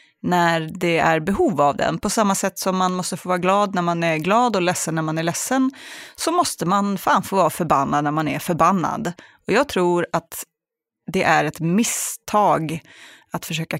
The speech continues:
kväva vissa känslor, eh, inom sig och, eh, och skämmas för dem, som jag upplever att många gör också, skäms för sin, för sin vrede. Eh, eller blir rädda för sin egen vrede och så. Det tror jag är ett mycket större problem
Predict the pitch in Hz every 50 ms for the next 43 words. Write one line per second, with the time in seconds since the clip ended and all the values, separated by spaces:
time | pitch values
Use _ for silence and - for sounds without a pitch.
0 | - - - - 165 170 202 185 175 160 156 151 151 175 180 170 165 - - _
1 | _ _ _ _ _ _ _ _ _ _ - 175 165 185 - - - 156 156 -
2 | - 180 160 147 - - - 151 147 143 - 180 202 202 - _ _ _ - 180
3 | 175 170 156 - - 190 165 160 156 151 156 156 - - 160 156 156 - - -
4 | - - - - - _ _ _ _ - - - - - - - - - _ -
5 | - - - 175 - - - 226 175 156 143 160 - - - - 151 143 147 -
6 | - 139 170 175 170 - 180 170 151 143 - - 139 147 156 - - 156 143 135
7 | - 139 139 135 135 - - - - 165 - - - 196 214 196 - - - 165
8 | 156 - - 139 143 - - _ - - - - - - - - - - - 196
9 | 165 180 175 165 175 180 165 156 160 143 - 156 170 - - _ - - _ _
10 | - 175 175 170 165 156 156 156 156 156 165 151 156 165 170 165 165 165 165 160
11 | 170 190 180 156 147 147 170 175 170 165 - 180 160 - 147 160 156 156 - -
12 | 156 156 151 165 156 147 - 147 - - - - 147 143 135 262 311 277 - -
13 | - 143 139 139 135 135 135 131 - - 160 160 - - 208 - - 156 139 139
14 | - - - - 135 - - -